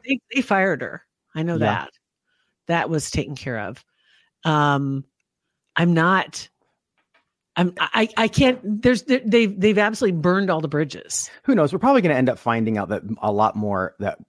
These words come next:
Speaker 2: uh, King Charles was involved. Hopefully not. Hopefully not, 'cause it's a whole, just a dis-, whole terribly disgusting thing, and you never wanna see, "Oh, I hope this
Speaker 1: No.
Speaker 2: is involved. I hope." I don't hope any of that, but it wouldn't surprise me if
Speaker 1: No.
Speaker 2: on some level,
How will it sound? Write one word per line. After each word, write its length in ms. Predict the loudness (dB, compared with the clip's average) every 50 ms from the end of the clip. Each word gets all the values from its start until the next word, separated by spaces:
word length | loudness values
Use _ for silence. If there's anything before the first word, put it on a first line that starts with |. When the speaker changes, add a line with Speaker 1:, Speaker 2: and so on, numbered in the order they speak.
| _
Speaker 2:
uh, 240 | -4 -4 -4 -4 -6 -8 _ _ _ _ _ _ _ -20 -20 _ _ _ _ _ -8
King 160 | -4 -4 -2
Charles 300 | 0 0 0 -2 -2 -4
was 120 | -6 -6 -4
involved. 720 | -2 -2 -2 -4 -4 _ 2 2 2 2 2 -2 -8 -20 _ _ _ _ -8
Hopefully 360 | -4 -4 -2 2 2 4 4
not. 280 | 4 4 2 2 0 -2
Hopefully 440 | -4 -8 -6 -6 -6 -2 0 0 0
not, 160 | 2 0 -2 -2
'cause 80 | -4
it's 140 | -6 -4 -2
a 60 | -2
whole, 340 | 0 2 2 4 4 4 2
just 260 | 2 0 -2 -2 -2 -6
a 60 | -8
dis-, 200 | -6 -8 -10 -10
whole 280 | -10 -8 -6 -6 -6 -6 -4 -2
terribly 300 | 0 2 2 2 0 -2
disgusting 500 | -2 -4 _ -6 -8 -6 -4 -4 -2 -2
thing, 240 | -2 -2 -2 -4 -6 -10 -16 -12 -4
and 100 | 0 2
you 60 | 4 4
never 180 | 4 4 4
wanna 200 | 4 4 2 0
see, 300 | -2 -4 -2 -2 0 0 2
"Oh, 60 | 2 0
I 80 | 2
hope 240 | 2 2 0 0 0
this 120 | 0 0
Speaker 1:
No. 180 | 2 2 2 0 -2 -8 _
Speaker 2:
is 60 | -4
involved. 260 | 0 2 2 2 2
I 80 | 2 2
hope." 240 | 2 2 0 0 -4 -14 -20 _ -4
I 120 | -2 -2 0
don't 240 | 2 0 0 0 2
hope 200 | 0 0 0 -2
any 160 | -4 -4 -2 0
of 80 | 0
that, 260 | 2 2 0 0 -2
but 180 | -4 -6 -6 -6 -8
it 60 | -8
wouldn't 260 | -8 -8 -8 -8 -10
surprise 420 | -14 -12 -6 -2 -2 -2 0 -2 -2
me 220 | -2 -2 -2 -2
if 200 | -4 -6 -4 -4
Speaker 1:
No. 140 | -6 -6 -6 -6 -10 _ _ _ _ _ -2
Speaker 2:
on 180 | 0 0 0
some 320 | 0 -2 -2 0 0 2 2
level, 480 | 2 2 2 2 2 2 2 0 _